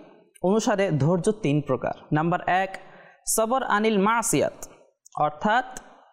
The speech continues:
অন্যায় অপরাধ থেকে বিরত থাকা। আল্লাহ তাআলা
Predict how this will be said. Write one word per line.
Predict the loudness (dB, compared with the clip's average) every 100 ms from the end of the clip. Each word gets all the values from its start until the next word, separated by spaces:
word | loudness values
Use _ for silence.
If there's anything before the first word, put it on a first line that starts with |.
| _ _ _ _ _ _
অন্যায় | -2 0 2 4 4 2 0 -4 -6
অপরাধ | -2 -2 0 2 2 0
থেকে | 0 0 2
বিরত | 2 4 2 2
থাকা। | 0 -2 -4 -8 -12 _ _ _ _ _ _ _ _ -8
আল্লাহ | -4 -2 -2
তাআলা | 0 2 2